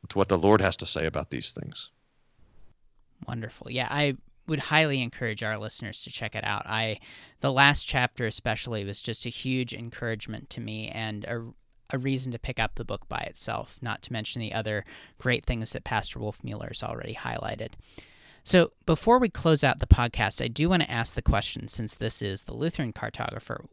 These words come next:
Speaker 2: what's it like being Lutheran in Austin? Is it a lot of Catholic presence there? Is it,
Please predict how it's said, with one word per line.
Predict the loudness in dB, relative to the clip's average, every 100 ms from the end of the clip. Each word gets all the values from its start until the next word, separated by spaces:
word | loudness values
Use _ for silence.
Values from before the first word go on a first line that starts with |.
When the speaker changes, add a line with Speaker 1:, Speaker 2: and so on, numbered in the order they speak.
| -18
Speaker 2:
what's | -2 -2 0
it | -4 -4
like | -2 -2 -2 -4
being | -2 -2 -6 -8
Lutheran | -4 -2 -2 -4 -6 -6 -14
in | -12 -10 -8 -8 -12 -14 _ _ _ _ _ -14 -8
Austin? | -6 -6 -10 -16 -20 _ -20 -8
Is | -4 -2
it | -4 -6 -16 -20 -20 -20 _ 2
a |
lot | 2 2
of | 2
Catholic | 2 2 0 -4 -4
presence | -2 0 0 -2
there? | -2 -2 0
Is | 0 0
it, | -2